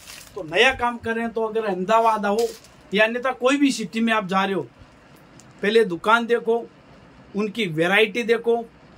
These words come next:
आप market try करो, सामने वाले की भी try करो कि वो एक wholesaler है या manufacturer है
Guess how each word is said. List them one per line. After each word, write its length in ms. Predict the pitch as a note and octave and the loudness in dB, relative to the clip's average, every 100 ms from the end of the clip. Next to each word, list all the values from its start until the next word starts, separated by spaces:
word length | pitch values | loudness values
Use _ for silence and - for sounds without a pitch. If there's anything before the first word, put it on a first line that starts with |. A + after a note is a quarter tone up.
| - - | -18 -2
आप 140 | F#3+ | -2
market 500 | E3 F3 G3+ B3 B3 | 2 2 4 2 2
try 200 | A#3 A3+ A3 | 2 0 0
करो, 360 | A3 A3+ A#3 - - - - - - - | 0 0 -2 -10 -20 -20 -20 -20 -20 -10
सामने 380 | F#3+ A3 A#3+ B3+ | -2 2 2 4
वाले 260 | B3 B3 | 4 4
की 100 | A3+ | 0
भी 120 | A#3 | -6
try 260 | G3+ A3 A3+ | -2 0 0
करो 260 | A3 A3+ A#3 A3+ - - - - - | 2 0 0 -4 -20 -20 -20 -20 -4
कि 60 | G#3+ | 2
वो 140 | A3 | 4
एक 140 | G#3+ G#3 - | 4 2 -6
wholesaler 560 | D#3 G#3+ G#3 A#3 A#3+ A#3 | 2 2 4 0 0 0
है 280 | A3+ A#3 A#3 - - - - | 0 0 -2 -12 -20 -20 -6
या 120 | F#3 | -4
manufacturer 680 | F3 F#3 A#3 G#3+ A3 - A3+ | 0 0 0 -2 -4 0 0
है 280 | G#3+ A#3 A#3 | 2 0 -2